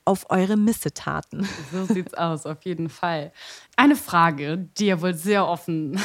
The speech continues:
Speaker 2: <laughs> auf dem Tisch liegt, die wir uns alle fragen und die auch, glaub ich, schon viele Theorien rumkursieren, ist:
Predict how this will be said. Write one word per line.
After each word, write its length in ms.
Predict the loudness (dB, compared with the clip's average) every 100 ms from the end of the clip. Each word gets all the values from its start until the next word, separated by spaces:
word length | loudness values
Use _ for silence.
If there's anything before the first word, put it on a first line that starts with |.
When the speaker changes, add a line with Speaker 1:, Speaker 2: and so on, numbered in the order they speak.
| 0 -2 -2 -6 -8
Speaker 2:
<laughs> 500 | -10 -14 -14 -8 0
auf 120 | 2
dem 160 | 2 2
Tisch 260 | 2 2
liegt, 220 | -2 -4
die 80 | 0
wir 60 | 0
uns 100 | 2
alle 200 | 0 -2
fragen 440 | 2 4 4 2
und 420 | 0 0 -4 -10
die 120 | -6 -6
auch, 60 |
glaub 160 | -4 -4
ich, 60 | -6
schon 120 | -8
viele 240 | -4 -2
Theorien 480 | -2 -4 -2 0 0
rumkursieren, 840 | -2 -4 -8 -10 -6 -4 0 0 0
ist: 320 | -2 -6 -12